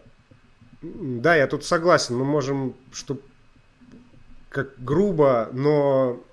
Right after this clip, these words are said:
убедительно провести развлечение, мы можем сказать, что метафизики могут быв-, бывают разные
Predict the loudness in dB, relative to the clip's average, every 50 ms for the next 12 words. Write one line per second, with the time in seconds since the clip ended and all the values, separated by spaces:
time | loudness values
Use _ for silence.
0 | _ -20 -20 _ -20 -20 -20 -14 -10 -10 -6 -4 -4 -4 -4 -8 -6 -4 -2 0
1 | 0 -2 -2 -2 -2 -2 0 -2 -4 -4 -2 0 0 0 0 -2 -4 -6 0 2
2 | 2 4 4 4 2 2 0 0 -2 -2 -6 -4 -2 -2 0 0 -2 -4 -4 -6
3 | -6 -6 -6 -4 -4 -4 -4 -4 -6 -8 -8 -8 -6 -4 -4 -2 -2 -4 -6 -10
4 | -8 -6 -4 -4 -4 -6 -8 -14 -18 -18 -8 -4 -2 0 2 2 0 0 0 2
5 | 2 2 2 2 0 -2 -4 -4 -6 -8 -12